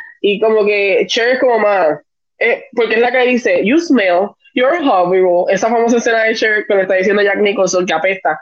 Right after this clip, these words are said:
So, maybe ya estaba por ahí. I mean, era Cher. Ya para ese tiempo Cher era media feminista, so,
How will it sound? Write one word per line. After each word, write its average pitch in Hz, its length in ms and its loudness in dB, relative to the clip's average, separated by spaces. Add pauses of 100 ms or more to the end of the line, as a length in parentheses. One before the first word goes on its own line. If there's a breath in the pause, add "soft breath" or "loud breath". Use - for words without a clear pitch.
(200 loud breath)
So, 220 140 -2
maybe 208 440 0
ya 208 180 0
estaba 214 340 0
por 208 100 2
ahí. 170 140 0 (120)
I 208 40 0
mean, 185 160 2
era 220 160 2
Cher. 156 500 -2 (180)
Ya 180 140 2
para 190 120 0
ese 202 80 -2
tiempo 208 280 0
Cher 190 200 0
era 180 120 2
media 180 200 2
feminista, 160 500 0
so, 123 320 -2